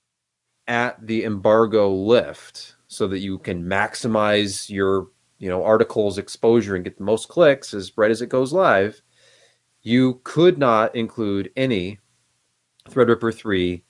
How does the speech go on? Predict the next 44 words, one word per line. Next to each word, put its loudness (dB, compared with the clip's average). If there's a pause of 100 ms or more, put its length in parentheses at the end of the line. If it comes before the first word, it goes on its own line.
results 0
in -10
your -6
charts 0
because -2
those -4
were -6
still -6
under -4
embargo. 0 (640)
So 4
I'm 2
sure 2
if 2
A -2
M 0
D -2
had -2
caught 0
wind -4
of -4
this -2
and -12
they -2
were -6
smart 0
about 2
it, 2
they 0
would -4
have -10
also -2 (880)
lifted 0
their 4
embargo 2
at -4
midnight -4
so -14
that -10
people -12
could -10
have -4
the -8
charts. -6